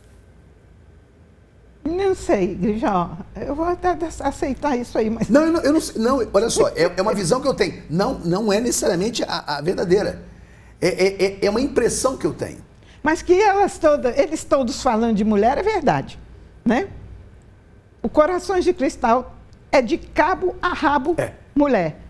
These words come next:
Speaker 2: Cabo a rabo.
Speaker 1: Começa com uma menina, uma ginasta, e acaba com uma velhinha num, num, num lugar lá de, de velhinho, num
Speaker 2: É,
Speaker 1: asilo.
Speaker 2: é.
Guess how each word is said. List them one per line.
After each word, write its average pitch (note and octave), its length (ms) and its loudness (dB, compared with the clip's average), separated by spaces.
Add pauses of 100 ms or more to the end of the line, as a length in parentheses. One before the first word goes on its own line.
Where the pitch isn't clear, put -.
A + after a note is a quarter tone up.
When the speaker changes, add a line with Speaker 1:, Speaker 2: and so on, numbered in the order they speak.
(120)
Speaker 2:
Cabo C3+ 260 -2
a - 40 -6
rabo. - 100 -12
Speaker 1:
Começa C4+ 500 0
com F4 140 -2
uma C4+ 180 2
menina, A#3+ 400 2
uma B3 160 0
ginasta, A#3 680 0 (280)
e - 60 2
acaba C#4 360 2
com - 120 -6
uma C#4+ 180 0
velhinha B3 480 2
num, C4 480 0 (260)
num, A#3 200 2
num A3+ 380 2
lugar A3+ 300 2
lá G3 160 0
de, G3+ 220 0
de F#3 140 0
velhinho, F#3 420 2
num G3+ 100 2
Speaker 2:
É, G#3+ 60 2
Speaker 1:
asilo. D#3+ 260 -4 (160)
Speaker 2:
é. - 220 -18